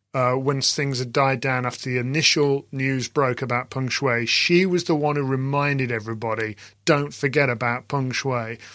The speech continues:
She's the one who made us go and start looking into it again, publicising it ourselves, and within a few days, it was kicking off, you know, and she's the re-, she's the reason for it. And because she's not prepared to just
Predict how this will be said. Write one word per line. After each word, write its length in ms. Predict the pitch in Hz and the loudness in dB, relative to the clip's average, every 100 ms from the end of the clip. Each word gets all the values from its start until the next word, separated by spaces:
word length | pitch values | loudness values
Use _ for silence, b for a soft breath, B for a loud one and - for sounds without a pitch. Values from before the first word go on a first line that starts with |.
| B - | B 0
She's 240 | - 180 | 2 4
the 80 | 175 | 4
one 140 | 151 | 4
who 60 | 143 | 2
made 260 | 143 139 - | 0 0 4
us 280 | 165 - - | 4 4 2
go 220 | 160 147 | 0 0
and 180 | 135 - B B - 233 403 | -4 -8 B B -18 -16 -6
start 400 | - - 143 147 | -2 0 0 2
looking 300 | 147 - 139 | 0 0 -2
into 280 | 135 - 127 | -2 -2 -2
it 60 | |
again, 440 | 117 143 135 131 117 B | 0 2 2 0 -6 B
publicising 680 | - 143 139 - 143 127 127 | -4 -2 2 2 2 2 -2
it 60 | 123 | -2
ourselves, 480 | 113 - 131 127 | 0 0 0 0
and 80 | 127 | -2
within 180 | 143 156 | -2 -2
a 40 | |
few 260 | 127 190 175 | -4 0 2
days, 500 | 143 165 131 131 - B B B _ | 4 2 2 -2 -6 B B B _
it 100 | 170 170 | -2 -2
was 160 | 127 - _ _ - | -6 -10 _ _ 0
kicking 360 | 190 175 135 | 0 0 -2
off, 420 | 175 120 113 - 160 | 0 -2 -6 -10 -6
you 60 | |
know, 180 | 151 147 | -2 0
and 200 | 147 143 | 0 0
she's 340 | - 214 240 | 2 2 2
the 60 | 170 | 0
re-, 100 | 143 | -2
she's 380 | - - 233 220 | 0 0 0 0
the 80 | 202 | 2
reason 340 | 233 220 151 | 2 2 -2
for 300 | - 131 117 | -6 -6 -4
it. 120 | 107 - | -8 -8
And 260 | 165 160 143 B B - | -4 -2 -4 B B -2
because 260 | 160 185 | 4 4
she's 200 | - 175 | 4 4
not 360 | 175 185 185 - | 6 6 4 2
prepared 540 | 185 175 147 131 123 | 0 2 2 4 0
to 80 | - | -4
just 400 | 131 139 - - | 0 0 0 -6